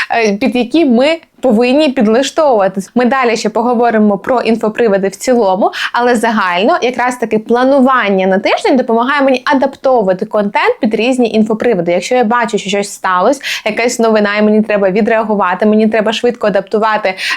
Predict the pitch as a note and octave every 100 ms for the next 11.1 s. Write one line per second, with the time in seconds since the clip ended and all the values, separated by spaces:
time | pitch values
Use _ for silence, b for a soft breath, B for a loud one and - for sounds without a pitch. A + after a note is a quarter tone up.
0 | F#3+ G3+ - A#3+ - - - A3+ A#3+ B3
1 | A3+ G#3+ A3 B G3+ A3 G#3+ G#3 B3 B3
2 | A3 A3+ G3 G#3 G#3+ G#3+ G#3+ G#3+ G3+ A3
3 | A3 A3+ A3+ A3 F#3 G3 A3+ E4+ F4 G#3+
4 | B3 G#3+ G#3 A3 G3 F#3 G3 G3 A3 A#3
5 | B3+ B3+ A4 A4 B3+ A#3+ D4 C4+ A#3 B
6 | B A3+ A#3+ A#3 A3+ G#3+ C4 B3+ B3+ C4
7 | D#4 D4+ B3 A#3+ B3 A#3 - A3 A3 G#3+
8 | E3+ D3 - - - A4 C5 D#4 B3 C4+
9 | A#3 A3+ B3 A#3+ G#3+ G#3+ G3+ G#3+ A3+ G#3
10 | F3+ - - B3+ C4 A#3 G3 F#3 F3+ C#4